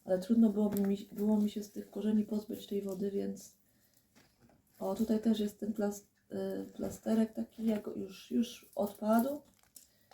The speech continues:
Tu mamy drugą sadzonkę. Tu jest ten taki list, widzicie?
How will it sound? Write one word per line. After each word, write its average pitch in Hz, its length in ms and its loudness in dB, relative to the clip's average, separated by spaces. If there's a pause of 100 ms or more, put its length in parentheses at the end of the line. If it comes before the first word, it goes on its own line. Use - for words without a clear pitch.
(480)
Tu 208 120 -4
mamy 196 260 0
drugą 196 460 -2
sadzonkę. 214 920 -2 (560)
Tu 226 60 -4
jest 220 220 0
ten 214 120 -2
taki 214 260 -4
list, 220 380 2 (420)
widzicie? 220 480 -2